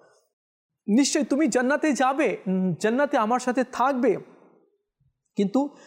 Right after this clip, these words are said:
বেশি বেশি সিজদা করো। সুবহানাল্লাহ। দেখলেন, এই জন্য আল্লাহ হযরত কি বলেছেন? "কৌন দেতা হ্যায়,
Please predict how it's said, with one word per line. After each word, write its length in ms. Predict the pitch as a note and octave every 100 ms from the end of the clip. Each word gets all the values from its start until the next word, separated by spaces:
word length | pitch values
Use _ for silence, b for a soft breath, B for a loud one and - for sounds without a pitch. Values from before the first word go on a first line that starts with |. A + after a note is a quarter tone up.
| B E3
বেশি 280 | B3+ D4+ D#4
বেশি 400 | A3+ G3 C4+ D4+ - _
সিজদা 460 | - - C#4 G#3+ A3+
করো। 320 | - E3 D3+ - - _ _ _ - -
সুবহানাল্লাহ। 760 | - E3 G3 F#3 E3 D#3+ D#3+ - _ _ _ _ _ _ -
দেখলেন, 480 | G#3 D4+ D4+ F#3+ G3 - _ _ _ _ _ _ -
এই 60 |
জন্য 140 | F#3 A3+
আল্লাহ 260 | F#3+ A3+
হযরত 160 | A#3+ A#3+
কি 120 | B3+
বলেছেন? 540 | A#3+ A#3+ A#3+ C4+ C#4 D4 _ _ _ _ _ _ _ -
"কৌন 540 | C4 C4+ D4 C#4+ F#3+
দেতা 380 | D#3+ A#3 A3+ A#3+
হ্যায়, 300 | A3 F3+ E3